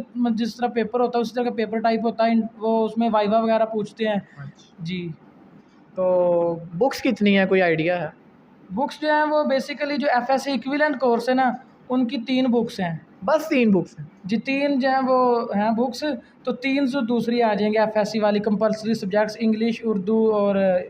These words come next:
Speaker 1: اسلامیہ۔
Speaker 2: اچھا، یہ ایک میرے پاس آگے بھی پڑی ہوئی ہے، یہ والی ہے؟
Speaker 1: جی، یہ والی بک ہے، فزکس کیمسٹری کا، یہ اسے کیا ہے، یہ اپلائیڈ سائنسز کی بک ہے۔
Speaker 2: اوکے۔
Speaker 1: ویسے آپ اگر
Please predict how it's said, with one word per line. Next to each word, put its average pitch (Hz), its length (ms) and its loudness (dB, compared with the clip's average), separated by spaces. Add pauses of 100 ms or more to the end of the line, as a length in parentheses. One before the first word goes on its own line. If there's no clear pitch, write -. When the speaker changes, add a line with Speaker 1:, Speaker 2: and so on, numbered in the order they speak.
(120)
Speaker 1:
اسلامیہ۔ 185 420 -2 (520)
Speaker 2:
اچھا، 185 280 -2
یہ 247 200 4
ایک 233 120 4
میرے 208 220 4
پاس 220 280 2
آگے 185 280 2
بھی 240 80 2
پڑی 202 260 0
ہوئی 175 180 2
ہے، 185 80 0
یہ 226 180 0
والی 226 240 -2
ہے؟ 151 60 -4 (360)
Speaker 1:
جی، 214 140 -2
یہ 254 260 2
والی 240 220 0
بک 202 220 -4
ہے، 214 60 -2 (120)
فزکس 233 220 -6
کیمسٹری 233 400 -4
کا، 226 100 -2
یہ 220 360 -2
اسے 220 180 -10
کیا 220 160 -6
ہے، 202 340 -4
یہ 208 100 -14
اپلائیڈ 220 380 -2
سائنسز 185 420 -8
کی - 80 -20
بک 170 240 -14
ہے۔ 170 60 -8
Speaker 2:
اوکے۔ - 380 -8
Speaker 1:
ویسے 277 220 0
آپ 302 220 2
اگر 302 420 0